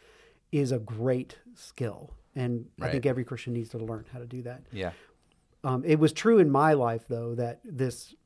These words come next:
Speaker 1: this spiritual practice that gave so much life and energy to my relationship with Jesus and my relationships in the community and the church started getting a little stale in my late twenties, early thirties.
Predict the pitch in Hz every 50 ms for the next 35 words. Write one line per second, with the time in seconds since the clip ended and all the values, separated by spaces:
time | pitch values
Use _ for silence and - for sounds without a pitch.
0 | _ _ _ _ _ _ - 139 131 - - - - 175 170 165 170 135 120 -
1 | 151 143 135 - - 131 - - 123 117 - 127 127 120 - - - - 156 160
2 | 175 165 147 - - 131 120 123 127 139 139 - 131 131 - 147 139 135 139 131
3 | 123 131 131 120 123 120 120 117 113 117 120 123 - - 127 117 123 107 113 120
4 | 120 127 151 151 - 135 135 131 123 117 113 117 113 120 120 117 - - - 131
5 | - - - - 127 120 120 117 - - - 120 117 120 123 127 143 160 165 143
6 | 117 110 104 - - 131 156 175 180 - - _ _ _ _ _ _ - - -
7 | - - - - - _ _ _ _ _ _ - - - - _ _ _ _ -
8 | - 160 147 175 202 220 190 202 196 196 175 160 147 117 - - - - - 143
9 | 156 165 151 127 131 127 120 120 120 117 117 120 123 - - 127 131 139 - -
10 | - 135 127 127 123 113 117 113 113 113 107 - 120 123 117 113 - - - -